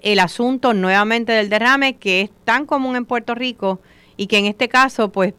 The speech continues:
la gente como que se percató de ciertas cosas, eh, y tenemos a una dura en la materia, estamos hablando de la doctora Norma de Bari Díaz, eh, eh, cardióloga,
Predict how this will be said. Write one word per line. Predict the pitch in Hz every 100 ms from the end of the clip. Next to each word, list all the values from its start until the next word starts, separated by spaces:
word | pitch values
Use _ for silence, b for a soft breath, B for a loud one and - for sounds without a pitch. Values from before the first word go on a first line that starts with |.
| _ _ _
la | 180 190 202
gente | 214 214
como | 247 233
que | 214
se | 214
percató | 202 190 180 180 175 214
de | 233
ciertas | 226 220 226
cosas, | - 226 220 - 190 - b b b b b -
eh, | 202 190 185 185 180 -
y | 254 247 233 214 _ -
tenemos | 233 226 254 277
a | 254
una | 247 247
dura | 247 247 233
en |
la | 226
materia, | 220 214 220 214 208
estamos | 208 196 196
hablando | 208 208 208 202 202
de | 202
la | 185 185 180
doctora | 185 180 202 202 208 208 -
Norma | - 196 202 202 208 202
de | 190
Bari | 185 185 196
Díaz, | 208 226 233 247 - _
eh, | 180 170 165 160 170 b b b b
eh, | 175
cardióloga, | 175 190 196 214 220 220 226 226